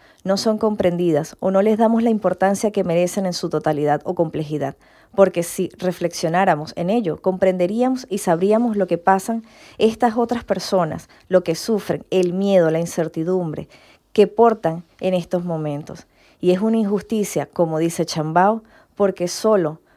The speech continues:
no puedes hacer nada para cambiarlo. No obstante, creo que todos deberíamos tener las mismas oportunidades y los mismos derechos,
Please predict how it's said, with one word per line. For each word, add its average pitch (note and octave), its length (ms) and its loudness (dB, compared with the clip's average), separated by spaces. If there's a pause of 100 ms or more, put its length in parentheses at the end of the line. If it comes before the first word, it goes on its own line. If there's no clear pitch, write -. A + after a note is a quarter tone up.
(120)
no G#3 200 -2
puedes A3 360 2
hacer F#3+ 300 -2
nada G#3 400 0
para F3 180 4
cambiarlo. D3 640 -6 (920)
No A3 180 4
obstante, F3 640 0 (1200)
creo B3 400 6 (180)
que G#3+ 100 2
todos B3+ 320 2
deberíamos A3+ 540 0
tener G3 340 0
las G#3 200 -2
mismas G#3+ 340 -2
oportunidades F3+ 760 0
y G3 60 -2
los F3 160 -4
mismos F3 320 -4
derechos, D#3 520 -2